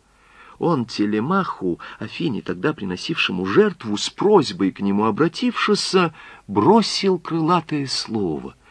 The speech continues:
"Друг, я с тобой, совершающим жертву, встречаясь с твоею жертвой, тебя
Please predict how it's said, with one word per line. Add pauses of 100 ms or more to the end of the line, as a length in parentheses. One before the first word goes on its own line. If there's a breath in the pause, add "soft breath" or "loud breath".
(440 loud breath)
"Друг, (520)
я
с
тобой,
совершающим
жертву,
встречаясь
с
твоею
жертвой,
тебя